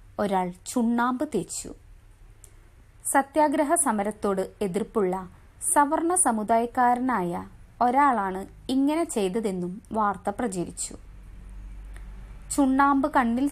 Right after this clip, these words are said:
തേച്ചതോടെ കണ്ണിന് പൊള്ളലേറ്റ് ആ സത്യാഗ്രഹി നീറ്റൽ സഹിക്കാനാവാതെ സമരപ്പന്തലിൽ ബോധമറ്റു വീണു. ആളുകൾ പരിഭ്രാന്തരായി ഓടിയെത്തി.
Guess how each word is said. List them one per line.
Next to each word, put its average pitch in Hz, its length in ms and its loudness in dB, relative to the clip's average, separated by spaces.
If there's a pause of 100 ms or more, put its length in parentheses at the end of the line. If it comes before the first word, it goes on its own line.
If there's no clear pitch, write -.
തേച്ചതോടെ 202 600 -2 (440)
കണ്ണിന് 254 400 2
പൊള്ളലേറ്റ് 196 880 -2 (360)
ആ 269 80 2
സത്യാഗ്രഹി 214 840 -2 (240)
നീറ്റൽ 247 440 0
സഹിക്കാനാവാതെ 190 1120 -2 (520)
സമരപ്പന്തലിൽ 226 840 0 (140)
ബോധമറ്റു 214 720 0
വീണു. 208 320 -4 (1400)
ആളുകൾ 226 580 2 (400)
പരിഭ്രാന്തരായി 220 1040 2 (320)
ഓടിയെത്തി. 208 720 0